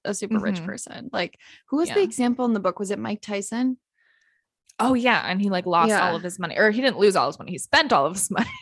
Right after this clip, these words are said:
Speaker 1: Right, right. He kind of just, like, went through in the book, like, a simple calculation of how much you bring in versus how much you spend. And Mike Tyson
Speaker 2: Mm-hmm.
Speaker 1: was spending, like,
Speaker 2: More than
Speaker 1: three hundred thousand dollars a month.
Speaker 2: more than he brought in. Yeah.
Speaker 1: Right, right.
Speaker 2: It's
Speaker 1: And it, and
Speaker 2: insane.
Speaker 1: it's like, you can't,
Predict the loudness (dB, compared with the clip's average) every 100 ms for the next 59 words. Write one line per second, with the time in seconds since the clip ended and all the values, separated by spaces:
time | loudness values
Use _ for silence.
0 | -8 -6 -2 0 4 4 2 2 0 2
1 | 0 -2 -2 -2 -4 -6 -6 -4 -2 -2
2 | -2 0 0 0 -2 -4 -4 -8 -8 -6
3 | -4 -4 -4 -4 -4 -4 -4 -4 -4 -6
4 | -4 -2 -2 -2 -4 -2 0 0 -2 -2
5 | -2 -4 -4 -4 -2 -4 -4 -2 -2 -4
6 | -10 _ _ _ -2 0 0 -2 -2 0
7 | 0 0 0 2 2 2 0 -2 -4 -10
8 | _ _ -6 0 2 4 4 4 6 4
9 | 2 -2 -2 -2 -2 -4 -4 0 2 2
10 | 0 0 -2 -2 -4 -2 -2 -2 -4 -2
11 | 0 -2 -4 0 2 2 2 2 2 2
12 | 2 2 2 -2 -4 -6 -2 0 -2 -6
13 | -10 -6 -2 0 0 -2